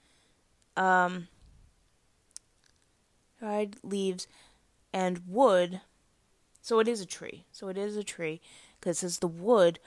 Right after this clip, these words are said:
are used in med-, medical, medicinal, medical uses, and leaves is used for colds, uh, colds, snuffles, uh, so, like, a stuffy nose,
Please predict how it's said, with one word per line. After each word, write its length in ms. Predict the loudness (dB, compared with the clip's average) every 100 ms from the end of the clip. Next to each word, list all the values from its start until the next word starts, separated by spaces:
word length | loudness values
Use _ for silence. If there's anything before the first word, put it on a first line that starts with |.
| -20 -14 -2
are 180 | 0 0
used 640 | 0 0 0 0 -6 -8
in 520 | -2 0 0 -2 -6 -14 _ _ _ _ _ _ -20 -20 _
med-, 220 | -6 -6 -10 _ _ _ _ _ _ -10
medical, 560 | -6 -6 -6 -8 -10 _ _ _
medicinal, 1080 | -10 -10 -10 _ -2 2 4 6 6 2 -4 -10
medical 680 | -2 0 0 2 2 2 -6 _ _ _
uses, 500 | -4 0 2 0 -2 -6 -16 -8
and 240 | -4 -4 -4
leaves 580 | -2 0 2 2 0 -2 -4
is 360 | -2 0 0 -2
used 480 | 0 2 2 -2 -8 _ _ _ _ -20 -20
for 240 | -8 -8 -8
colds, 720 | -4 2 2 2 0 -2 -2 -6
uh, 360 | 0 2 2 -2 -6
colds, 560 | 4 6 6 2 -6 -10 _
snuffles, 800 | -4 0 2 0 0 -2 -4 -10 _ _ _ _ _ _ _ 2
uh, 180 | 2
so, 160 | 4 2
like, 160 | 2 0
a 20 |
stuffy 360 | 2 2 6
nose, 420 | 8 10 10 8